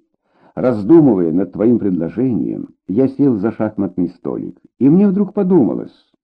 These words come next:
а много ли великих шахматистов, скажем, чемпионов мира, сумели заиграть в прежнюю силу после того, как соперник ухитрился учинить им настоящий разгром?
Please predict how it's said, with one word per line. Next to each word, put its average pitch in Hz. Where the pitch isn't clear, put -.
а 175
много 180
ли 110
великих 123
шахматистов, 113
скажем, 95
чемпионов 123
мира, 131
сумели 156
заиграть 139
в -
прежнюю 113
силу 110
после 95
того, 135
как -
соперник 151
ухитрился 139
учинить 135
им 135
настоящий 120
разгром? 87